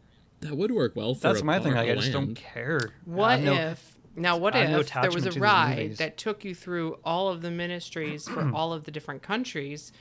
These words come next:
Speaker 3: because every movie's gonna have a different ministry in it. We've already been to the U S A, um,
Speaker 2: That'd be cool.
Speaker 3: you're saying Mac, and we've already been to Paris, and they even threw in London Ministry of Magic just for good measure, 'cause we, so we went back there at the beginning of the last movie.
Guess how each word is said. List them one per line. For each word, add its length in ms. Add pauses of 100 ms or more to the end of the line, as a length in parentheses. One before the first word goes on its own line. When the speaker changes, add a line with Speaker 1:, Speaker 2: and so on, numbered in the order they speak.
(160)
Speaker 3:
because 240
every 260
movie's 360
gonna 140
have 160
a 60
different 280
ministry 440
in 100
it. 140 (280)
We've 140
already 180
been 220
to 120
the 60
U 180
S 200
A, 500
um, 60 (200)
Speaker 2:
That'd 100
be 80
cool. 300
Speaker 3:
you're 120
saying 400
Mac, 440 (320)
and 100
we've 140
already 200
been 200
to 120
Paris, 680 (300)
and 240
they 80
even 300
threw 240
in 180
London 540
Ministry 400
of 60
Magic 400 (120)
just 200
for 100
good 260
measure, 360
'cause 200
we, 160
so 140
we 100
went 160
back 240
there 100
at 100
the 60
beginning 320
of 60
the 80
last 280
movie. 340